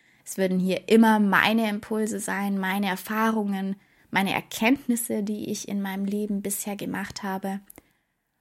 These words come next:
Und es werden einfach liebevolle Denkanstöße sein, dass du reinspüren kannst, okay, was möchte ich denn vielleicht in meinem Leben verändern oder was kann ich auch tun, um mein Fundament aufzubauen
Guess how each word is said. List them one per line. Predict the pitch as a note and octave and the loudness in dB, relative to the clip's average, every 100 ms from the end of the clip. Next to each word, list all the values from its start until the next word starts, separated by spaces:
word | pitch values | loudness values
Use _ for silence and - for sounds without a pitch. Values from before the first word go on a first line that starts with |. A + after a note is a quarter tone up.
| _ - | _ -6
Und | |
es | F#3 | -4
werden | F#3+ F#3 | -2 -2
einfach | - G3 - | -2 -4 -6
liebevolle | G#3 F#3+ - F#3+ F#3+ | -4 -4 -2 -2 0
Denkanstöße | F#3 G3+ F3 - - F3 E3+ | -2 -4 -6 -8 -6 -6 -6
sein, | - F#3 F3 F3+ - _ _ - | -8 -6 -6 -6 -8 _ _ -14
dass | F#3 - - | -6 -6 -2
du | A#3 A#3+ A#3 | 0 2 2
reinspüren | A3+ G3+ G3 G3+ - F3+ F3+ F3+ | 0 0 0 0 -2 -2 -4 -4
kannst, | - E3+ E3+ F#3 - | -6 -6 -4 -6 -10
okay, | - G#3 F#3 F3 F3+ _ _ _ _ _ _ _ - F#3+ | -10 -4 -2 -2 -8 _ _ _ _ _ _ _ -14 -4
was | G3 - | -2 0
möchte | G3+ G#3 - | 2 0 -4
ich | - A3+ - | -4 -4 -4
denn | F3+ | -6
vielleicht | - F3+ F3+ F#3 | -4 -4 -2 -4
in | F#3+ | -8
meinem | F3 F3 | -6 -6
Leben | F3+ F3+ | -4 -6
verändern | - - F#3+ G3 F3 | -6 -4 0 0 0
oder | F3 F2+ | -4 -6
was | - - | -6 -6
kann | - F3+ | -6 -8
ich | F3 - | -8 -8
auch | F3 | -10
tun, | - - A3+ G3+ G3+ _ _ _ _ _ _ _ - | -8 0 2 2 0 _ _ _ _ _ _ _ -4
um | G3 | 0
mein | F#3+ G3+ B3+ | 4 4 4
Fundament | - G3 F#3 F3+ F3 F3 | 2 -2 0 -2 -4 -2
aufzubauen | F3+ - - F#3 F2 F2 F2+ | -4 -4 -10 -8 -6 -4 -6